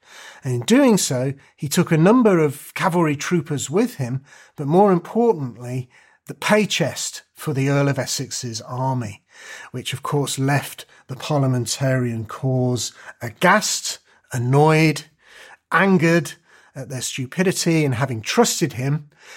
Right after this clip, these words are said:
And so they had gallows erected across London, proclaiming what would happen to him in written, printed proclamations if he was recaptured, as a signal of the contempt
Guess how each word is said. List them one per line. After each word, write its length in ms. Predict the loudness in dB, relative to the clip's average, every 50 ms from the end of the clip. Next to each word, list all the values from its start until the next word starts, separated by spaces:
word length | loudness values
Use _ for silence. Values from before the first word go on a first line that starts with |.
| -20 -20 -18 _ 0
And 220 | 2 2 2 0
so 400 | 2 4 6 6 6 6 4 0 -6 -16 -20 -20 -14 _
they 180 | 0 0 0 0 0
had 480 | -2 0 2 2 2 2 2 0 -4 -12 _ _
gallows 640 | 0 2 4 4 4 4 4 2 0 -2 -4 -4 -4
erected 560 | -4 -2 -4 -4 -4 -6 -8 -6 -6 -6 -6
across 440 | -10 -10 -6 -4 -4 -4 -4 -6 -4
London, 560 | -2 0 2 2 2 2 0 -2 -4 -8 -10 -16 -20 -20 -20 -20 -14 _
proclaiming 960 | -6 -4 -4 -2 -2 -4 -4 0 2 4 4 6 6 4 4 2 2 0 0
what 240 | -2 -2 -4 -4 -6
would 140 | -10 -10
happen 380 | -6 -4 -4 -4 -2 -4 -6 -6
to 180 | -6 -6 -6 -6
him 280 | -8 -8 -8 -10 -12 -14 _ _ -20 -20 _ _ _ _
in 200 | -8 -6 -4 -2
written, 500 | -2 -2 -2 -2 -4 -4 -2 -2 -4 -6 _ _
printed 500 | -8 -2 0 2 2 2 0 -2 -6 -6
proclamations 1080 | -8 -10 -10 -10 -8 -6 -6 -4 -4 -4 -4 -4 -6 -6 -8 -10 -10 -10 -10 -10 -12 -12 -14 -18 -18 -18 -18 -16 -12
if 260 | -10 -10 -8 -8 -6
he 140 | -4 -4 -4
was 240 | -4 -4 -6 -6 -6
recaptured, 840 | -6 -6 -6 -8 -8 -6 -6 -6 -6 -6 -6 -6 -6 -6 -10 -12 -18 _ _ -20 -20 -20 -18 -14
as 180 | -8 -6 -6 -2
a 60 | 0
signal 760 | 0 2 2 2 2 2 2 2 2 -2 -2 -2 -2 -6 -10
of 120 | -12 -12
the 100 | -12 -10
contempt 960 | -8 -6 -6 -6 -6 -4 -2 -4 0 2 2 2 2 2 0 -6 -8 -8 -8